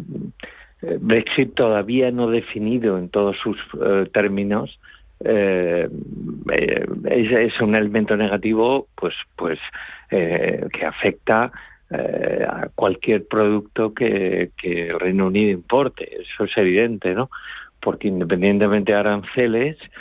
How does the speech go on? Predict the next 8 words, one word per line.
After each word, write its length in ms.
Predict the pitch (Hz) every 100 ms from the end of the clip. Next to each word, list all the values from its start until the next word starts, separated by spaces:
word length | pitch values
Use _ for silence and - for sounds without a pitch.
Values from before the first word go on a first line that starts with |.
| - _
que 160 | 104 85
lógicamente 720 | 87 - 92 95 92 110 107
afectan 560 | - - 104 - 85
al 120 | 87 82
precio 320 | 98 - 90
final, 440 | 95 101 113 120 - - _ _ -
em, 720 | 117 110 104 98 95 90 87 87 90 - 113 -
tienen, 600 | 117 101 104 104 101 104